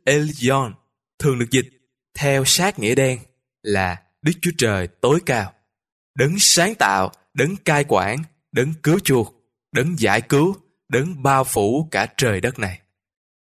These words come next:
Tôi muốn hỏi quý vị rằng, cuộc đời của quý vị có gì thay đổi không?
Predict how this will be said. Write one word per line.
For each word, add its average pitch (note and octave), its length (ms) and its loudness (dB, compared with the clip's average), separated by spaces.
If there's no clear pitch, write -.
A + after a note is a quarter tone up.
Tôi C#3 120 0
muốn E3+ 120 -2
hỏi A#2 240 0
quý E3 120 2
vị A2 160 0
rằng, G2 200 -2
cuộc C3+ 140 -2
đời B2+ 240 0
của - 100 -10
quý G3+ 160 0
vị G#2 360 0
có G3 140 2
gì A#2+ 280 2
thay C#3 220 -2
đổi A2+ 200 2
không? B2 280 -2